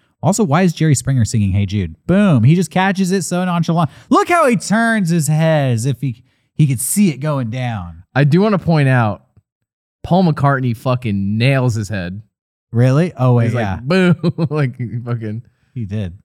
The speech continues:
Speaker 1: But that's, uh,
Speaker 2: Boom. <laughs>
Speaker 1: that's the replacement Paul.
Speaker 2: Yeah, you can see he, he is, uh,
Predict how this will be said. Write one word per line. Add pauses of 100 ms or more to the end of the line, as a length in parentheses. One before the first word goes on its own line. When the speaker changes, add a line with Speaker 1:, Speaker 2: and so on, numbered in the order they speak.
(220)
Speaker 1:
But
that's,
uh,
Speaker 2:
Boom.
<laughs>
Speaker 1:
that's
the
replacement
Paul.
Speaker 2:
Yeah,
you
can
see
he,
he
is,
uh,